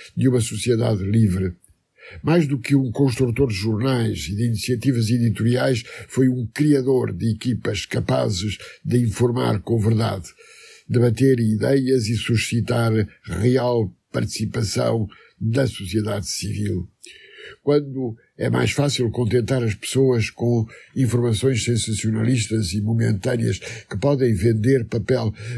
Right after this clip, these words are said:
mas não deixam nada de relevante em termos de cidadania ativa e responsável, José Carlos de Vasconcelos preocupou-se sempre em fazer da comunicação social e da imprensa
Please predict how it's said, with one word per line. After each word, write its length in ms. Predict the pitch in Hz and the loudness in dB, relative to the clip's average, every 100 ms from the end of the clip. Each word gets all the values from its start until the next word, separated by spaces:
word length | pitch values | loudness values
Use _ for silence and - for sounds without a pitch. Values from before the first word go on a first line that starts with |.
| 104 | -2
mas 220 | 123 113 | 0 0
não 160 | 110 117 | 0 0
deixam 400 | 123 123 120 113 | 0 0 0 -2
nada 320 | 127 127 117 | 0 -2 0
de 80 | 95 | 0
relevante 600 | 107 113 117 127 110 113 | 2 2 2 0 -2 -2
em 200 | 113 107 | 0 2
termos 420 | 131 123 113 95 | 2 0 0 -4
de 100 | 107 | -4
cidadania 800 | - 113 110 113 117 135 123 113 | -4 -2 0 0 2 2 2 2
ativa 500 | 110 - 147 113 110 | -2 0 2 2 0
e 40 | |
responsável, 800 | 92 - 107 92 127 123 123 113 - _ _ - - | -4 -4 -4 -2 0 0 0 0 -4 _ _ -12 -2
José 220 | 104 127 | 2 2
Carlos 320 | - 139 110 | 2 0 0
de 60 | 98 | -2
Vasconcelos 680 | 113 107 113 113 123 113 | -2 0 0 0 0 -2
preocupou-se 600 | - 120 117 95 120 113 | -2 0 0 0 -2 -2
sempre 580 | - 123 110 95 98 90 - - - - | -2 -2 -2 -4 -6 -6 -8 -18 -20 -2
em 120 | 120 | 2
fazer 360 | 113 120 120 120 | 2 2 2 2
da 100 | 120 | 0
comunicação 640 | 117 120 117 117 110 131 | -4 -4 -2 -2 -2 -2
social 400 | 110 - - 127 | -4 -6 -2 0
e 40 | 117 | 2
da 140 | 110 | 2
imprensa 680 | 117 104 131 135 113 123 117 | 2 2 2 2 0 0 0